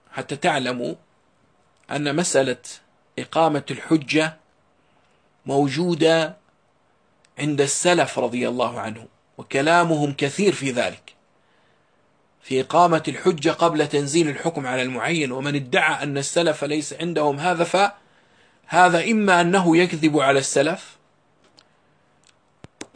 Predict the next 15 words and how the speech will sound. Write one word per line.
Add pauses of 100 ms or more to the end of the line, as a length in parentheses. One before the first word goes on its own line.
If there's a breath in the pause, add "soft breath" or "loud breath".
أو
أنه
جاهل. (1900)
السلف
كلامهم
كثير
في
إقامة
الحجة
على
الشخص
قبل
تنزيل
الحكم
عليه،